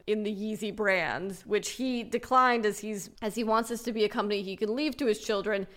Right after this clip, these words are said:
He also felt the need to explain, "Oh, and by the way, next year my residuals for my Adidas deal is gonna be five hundred million dollars."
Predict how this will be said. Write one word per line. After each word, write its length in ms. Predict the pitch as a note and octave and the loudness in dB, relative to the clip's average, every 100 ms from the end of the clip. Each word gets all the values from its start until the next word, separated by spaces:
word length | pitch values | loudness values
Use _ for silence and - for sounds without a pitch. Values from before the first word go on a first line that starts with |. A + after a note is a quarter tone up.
| - | -6
He 160 | C#4 | 2
also 340 | D4+ D4 D4 B3+ | 6 6 6 6
felt 200 | B3 A#3 | 4 4
the 80 | A#3 | 2
need 220 | G#3+ G#3+ | 0 0
to 100 | G#3+ | 0
explain, 500 | G3+ - G#3 G3 F#3+ - - - | -2 0 0 0 -4 -10 -6 4
"Oh, 260 | C4+ B3 - | 8 8 4
and 120 | A#3 | 6
by 200 | A#3+ B3 | 8 8
the 100 | A#3+ | 8
way, 200 | B3 A3 | 6 4
next 420 | G#3+ A3+ A#3+ - | 4 2 2 0
year 180 | B3+ A3+ | 4 4
my 220 | G#3 G3+ | 4 2
residuals 600 | G3+ G#3+ A#3 G3+ G#3+ G3+ | 2 2 0 2 2 0
for 640 | - A3 G#3+ G3+ F#3 F3 - | -2 0 0 0 -2 -4 -6
my 240 | G3 G3 | 0 0
Adidas 480 | F#3 G#3+ A3+ G#3 G3 | 2 -2 -2 -4 -4
deal 220 | G#3+ G3+ | 0 0
is 80 | F#3 | 0
gonna 140 | G#3 F#3+ | -2 -2
be 120 | F#3+ | 0
five 260 | A3+ F#3+ | 2 4
hundred 260 | A3+ F3+ E3+ | 2 -4 -4
million 300 | F3 E3 D#3+ | -4 -6 -6
dollars." 600 | - D2 D2 - - | -6 -4 -8 -12 -14